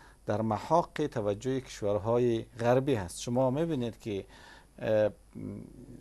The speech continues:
روابط بسیار دیرینه و دوستانه با کشورهای غربی از جمله آمریکا داره. سیصد و سی و چند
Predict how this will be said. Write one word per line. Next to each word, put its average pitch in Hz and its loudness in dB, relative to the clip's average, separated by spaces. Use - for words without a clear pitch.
روابط 117 2
بسیار 131 2
دیرینه 113 0
و 117 0
دوستانه 110 0
با 117 0
کشورهای 113 0
غربی 120 -2
از 107 -4
جمله 113 -2
آمریکا 127 4
داره. 95 0
سیصد 123 2
و 120 0
سی 117 -2
و 110 -4
چند 131 0